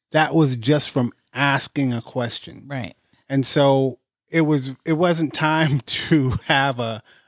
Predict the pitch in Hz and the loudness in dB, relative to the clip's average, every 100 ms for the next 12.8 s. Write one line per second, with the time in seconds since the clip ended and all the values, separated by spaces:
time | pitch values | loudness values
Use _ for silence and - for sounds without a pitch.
0 | - 107 - 151 147 139 - 151 127 - | -10 -6 2 2 2 0 2 2 2 0
1 | 160 160 160 160 143 151 151 143 156 151 | 2 4 4 4 4 4 2 2 -2 0
2 | 143 147 147 139 - 135 127 123 117 _ | 0 0 -2 -4 -2 0 0 -2 -6 _
3 | _ _ _ 127 139 117 - - 185 - | _ _ _ -2 0 0 -4 0 0 0
4 | - 180 175 - _ _ 196 208 196 180 | -2 -2 -4 -8 _ _ 0 2 4 4
5 | 175 156 143 160 151 147 135 147 135 127 | 4 2 0 0 0 0 -2 0 0 0
6 | 120 - 123 120 - 180 131 - - 139 | -2 -4 -4 -4 -2 0 0 -2 0 2
7 | 165 107 104 135 160 143 - - - 139 | 2 0 -2 -4 -2 -2 -4 -8 -2 2
8 | 165 143 123 123 127 120 110 135 120 - | 2 2 0 0 -2 -4 -4 -2 -2 -2
9 | - 147 180 - 117 110 - _ _ _ | 0 -2 -2 -4 -4 -4 -8 _ _ _
10 | 135 143 135 135 139 131 - 101 - 160 | 0 2 2 2 2 2 -2 -4 0 2
11 | 120 - _ _ _ 147 117 - _ _ | 0 -4 _ _ _ 0 0 -2 _ _
12 | 135 135 123 127 123 123 110 | 0 2 4 2 2 2 0